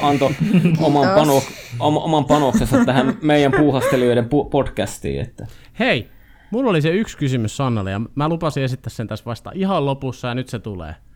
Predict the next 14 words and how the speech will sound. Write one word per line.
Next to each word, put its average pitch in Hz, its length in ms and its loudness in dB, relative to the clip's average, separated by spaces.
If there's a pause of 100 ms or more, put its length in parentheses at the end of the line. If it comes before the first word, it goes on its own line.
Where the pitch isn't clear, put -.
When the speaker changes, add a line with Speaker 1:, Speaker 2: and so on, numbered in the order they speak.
(100)
Speaker 1:
No 117 220 2
niin. 143 220 2 (380)
Speaker 3:
Aiotko 180 460 -2
seurata 165 280 2
Speaker 2:
Jännittää. 226 280 0
Speaker 3:
Formula 131 480 2
ykkösiä 113 640 -2 (460)
myös 110 220 -4
tulevaisuudessa? 87 880 -6 (1120)
Tän 127 140 0
kokemuksen 339 300 2
Speaker 2:
Voisin - 160 -4
Speaker 3:
perusteella. 180 300 -2
Speaker 2:
seurata, 143 320 -6